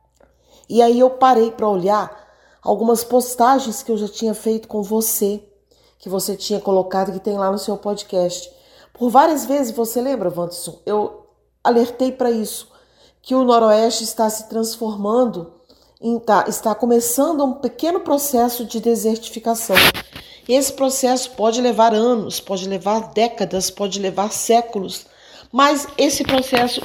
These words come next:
infelizmente, já se iniciou. E a gente vê isso nos pequenos detalhes ou nos grandes detalhes, como, por exemplo, as secas pelas quais a gente passa,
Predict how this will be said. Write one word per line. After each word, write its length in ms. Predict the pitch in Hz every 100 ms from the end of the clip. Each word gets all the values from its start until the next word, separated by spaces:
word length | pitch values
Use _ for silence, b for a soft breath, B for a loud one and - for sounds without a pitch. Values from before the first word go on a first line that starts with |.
| -
infelizmente, 880 | 285 392 - 277 220 214 233 240 208
já 240 | 233 233
se 160 | 240 262
iniciou. 640 | 254 247 - 269 233 233 B B B B
E 80 | 262
a 40 |
gente 320 | 254 294 285
vê 180 | 269 269
isso 420 | 262 294 269 233
nos 160 | 240 -
pequenos 500 | 254 - 285 294 262
detalhes 640 | 262 262 226 233 214 -
ou 240 | - 247 247
nos 200 | 202 147
grandes 400 | 185 202 196 170
detalhes, 520 | 180 - 165 165 - - b b b
como, 220 | - 240 233
por 140 | 247
exemplo, 440 | 233 196 233 226
as 80 | 220
secas 480 | 220 247 254 247 208
pelas 280 | - 214 -
quais 280 | 208 202 190
a 20 |
gente 300 | 196 185 -
passa, 520 | - 196 196 -